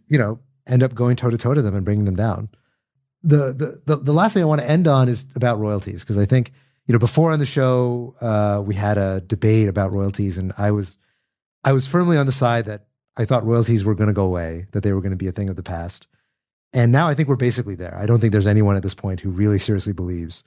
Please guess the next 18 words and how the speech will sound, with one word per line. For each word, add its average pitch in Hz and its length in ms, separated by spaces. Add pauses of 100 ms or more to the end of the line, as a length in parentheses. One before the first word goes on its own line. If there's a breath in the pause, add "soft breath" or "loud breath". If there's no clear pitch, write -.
(300)
royalties, 117 480
at 113 80
least 135 180
in, 120 140 (160)
in 120 120
the, - 160
in 131 60
the - 60
state 143 340
they 131 80
were 113 140
before. 95 420 (300 soft breath)
Obviously, 131 260
now 120 100
you 113 140
guys 107 180
are 107 40
enforcing, 98 640